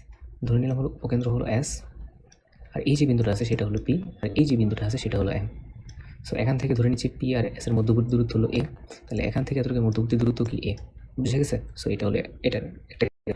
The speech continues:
তাহলে তাদের অনুপাতটা কী হবে? যে এসপি by পিএম সমান সমান a by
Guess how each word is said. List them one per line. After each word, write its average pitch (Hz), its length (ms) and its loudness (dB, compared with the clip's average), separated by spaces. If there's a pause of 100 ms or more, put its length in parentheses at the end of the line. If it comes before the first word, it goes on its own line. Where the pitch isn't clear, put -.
(320)
তাহলে 123 160 -4
তাদের 123 180 4
অনুপাতটা 123 300 2
কী 123 120 2
হবে? 127 120 0 (460)
যে 208 80 4 (140)
এসপি - 300 0 (500)
by 98 140 2 (140)
পিএম 113 280 2 (460)
সমান 117 240 0
সমান 120 180 -2 (420)
a 135 120 8
by 117 120 6